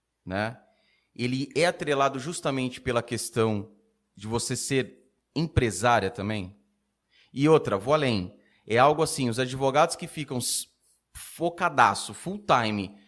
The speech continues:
advocacia. E quando eu falo advocacia, que é outro grande tiraço no pé, na minha opinião, e vendo isso na prática, a maioria dos advogados,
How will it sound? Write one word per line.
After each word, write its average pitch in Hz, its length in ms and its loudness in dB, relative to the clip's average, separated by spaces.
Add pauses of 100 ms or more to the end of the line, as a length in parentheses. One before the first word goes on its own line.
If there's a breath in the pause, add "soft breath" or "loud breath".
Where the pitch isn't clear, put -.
(140)
advocacia. 120 840 -2
E 113 60 -6
quando 180 240 -4
eu 185 60 -2
falo 131 220 0
advocacia, 101 920 -6 (1200)
que - 120 -10
é - 20 -4
outro 117 280 -6
grande 127 520 -2
tiraço 120 800 2
no 101 140 -4
pé, 110 500 -4
na 101 180 0
minha 123 320 2
opinião, 107 680 -2
e 104 100 -8
vendo 127 460 -2
isso 113 220 -4
na 98 120 -2
prática, 110 640 -2 (720)
a 101 100 -2
maioria 120 300 2
dos 156 140 -6
advogados, 127 920 0